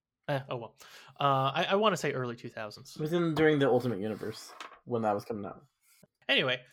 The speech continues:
Speaker 1: so Spider-Man makes it away. Nick Fury kinda lets, se-, makes it seem like he lets, uh, Spider-Man go, but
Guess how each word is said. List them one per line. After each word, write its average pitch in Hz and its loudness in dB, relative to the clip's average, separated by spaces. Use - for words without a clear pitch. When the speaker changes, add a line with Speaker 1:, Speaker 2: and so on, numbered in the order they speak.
Speaker 1:
so 180 -2
Spider-Man 156 0
makes 143 -4
it 135 -4
away. 131 0
Nick 226 -2
Fury 180 0
kinda 139 0
lets, 127 -4
se-, 147 -8
makes 139 -4
it - -16
seem 135 -6
like 123 -4
he 131 -6
lets, 120 -4
uh, 120 -2
Spider-Man 117 -4
go, 120 -2
but 120 -6